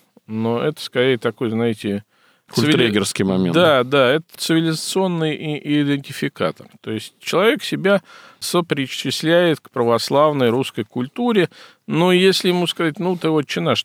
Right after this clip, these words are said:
Speaker 1: прочти", или, так сказать, э, какие-то жития святых ты знаешь, ты Евангелие когда последний раз открывал, и всё, и, и начинается вот разведение руками,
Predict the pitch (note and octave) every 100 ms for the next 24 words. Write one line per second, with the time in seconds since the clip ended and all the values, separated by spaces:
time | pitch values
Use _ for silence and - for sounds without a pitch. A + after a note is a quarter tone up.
0 | _ - B2 - - E3 F#3 - A#2+ A2+
1 | A2+ A2 G#2+ G#2+ G2+ - - - A#2 -
2 | A2 G#2 G2 A2 G#2 G2+ G2 F#2+ F2+ D#2
3 | D2 B1+ B1 - - - A#2+ - B2+ A2+
4 | B2 A2 A#2+ C#3+ C#3 B2+ G#2+ G2 C#2+ -
5 | - B2+ A#2+ B2+ G#2 - - F#2+ A#2+ A#2+
6 | C#3+ E3 C#3+ - B2+ A#2+ A#2+ C3 C3 A2+
7 | G2 G2+ - A2 A2 G2 F#2 - G#2+ G2+
8 | G#2 F#2+ E2+ _ _ - - - B2 -
9 | B2+ B2 A2+ G#2 B2 E3 - F#3 B2+ A2
10 | A2+ G#2 - _ _ - C#3+ C3+ - C#3+
11 | D3+ C#3 - B2+ B2+ B2+ A#2+ - - A#2+
12 | B2+ B2+ C3 C3+ A#2+ A#2 A#2 - E3+ F3